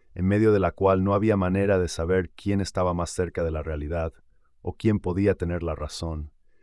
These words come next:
simplemente porque todos estábamos sumidos en el mismo desconocimiento, en un universo en el cual quienes estaban más cerca de nosotros se convirtieron en nuestros mayores enemigos,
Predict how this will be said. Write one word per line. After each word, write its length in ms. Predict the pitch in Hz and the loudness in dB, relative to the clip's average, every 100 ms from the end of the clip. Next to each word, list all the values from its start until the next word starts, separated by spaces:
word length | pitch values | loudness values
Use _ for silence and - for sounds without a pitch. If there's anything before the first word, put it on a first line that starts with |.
| _ _ | _ _
simplemente 600 | - 127 131 120 117 110 | -2 -2 2 4 4 2
porque 280 | 95 98 90 | -2 -4 -2
todos 360 | - 104 107 92 | 2 4 4 0
estábamos 500 | - 98 92 92 - | 0 2 4 0 -4
sumidos 640 | 87 92 95 92 - - | -4 -2 0 -2 -6 -8
en 100 | 80 | -6
el 80 | 80 | -4
mismo 380 | 87 90 87 85 | -4 -4 -4 -4
desconocimiento, 960 | 78 - 76 - 78 82 78 - 73 - _ _ _ _ _ _ - | -6 -8 -8 -8 -6 -6 -6 -10 -16 -18 _ _ _ _ _ _ -2
en 120 | 101 | 2
un 60 | |
universo 520 | 113 110 98 104 - 98 | 6 6 6 4 4 0
en 80 | |
el 120 | 87 80 | 0 0
cual 340 | 95 90 85 | 2 2 0
quienes 300 | - 85 - | -4 -6 -6
estaban 360 | - 98 95 92 | -4 0 2 2
más 180 | 95 - | 0 2
cerca 340 | 98 90 92 | -2 0 0
de 80 | 85 | 0
nosotros 540 | 82 - 92 - 85 | -4 -4 -4 -4 -8
se 140 | - 85 | -8 -8
convirtieron 640 | 85 78 71 98 98 95 | -6 -6 -4 0 0 0
en 100 | 87 | -2
nuestros 320 | 80 - 78 | -6 -8 -8
mayores 460 | 80 82 95 90 85 | -6 -2 -2 -2 -4
enemigos, 640 | 80 85 85 80 - | -4 -4 -4 -8 -10